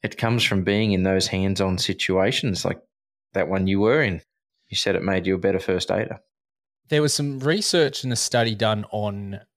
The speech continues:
Speaker 2: those advanced fall driving courses. And
Speaker 1: Mm.
Speaker 2: I know eventually we're gonna have a good guest in this area. And the research came back that the people that would go on this one-day course of training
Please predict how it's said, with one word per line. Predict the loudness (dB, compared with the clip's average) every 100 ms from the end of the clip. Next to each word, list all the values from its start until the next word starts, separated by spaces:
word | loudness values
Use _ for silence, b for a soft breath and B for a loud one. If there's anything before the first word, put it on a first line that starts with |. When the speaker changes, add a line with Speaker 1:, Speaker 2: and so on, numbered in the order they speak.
| _
Speaker 2:
those | -4 -2 -2 -6 -6 -8 -6
advanced | -6 -2 0 0 -2 -6
fall | -4 -2 -4
driving | -4 -4 -2 -2 -4
courses. | -4 -4 -4 -4 -4 -4 -4 -8 _ _ _ -6
And | -2
Speaker 1:
Mm. | 0
Speaker 2:
I | 0
know | 2 4 4 4
eventually | 2 2 0 0 -2
we're |
gonna | -2 0
have | 0 -2 -6
a | -8 -8 -6
good | -4 -4 -2
guest | 0 0 -2 -2
in | -2
this | -2 -2 -4 -8 _ _ _ _
area. | -4 -2 -2 -4 -8 -16 -20 _ _ -8
And | -4 -4 -4 -8 -12 _ -6
the | -2
research | 0 0 2 2 0
came | -2 0 0
back | 0 -2 -2
that | -8
the | -6
people | -4 -2 -2
that | -4
would | -2 2
go | 2
on | 0
this | -4 -6
one-day | -4 0 2 2 2 2
course | -2 -4 -4 -6
of |
training | -8 -8 -8 -12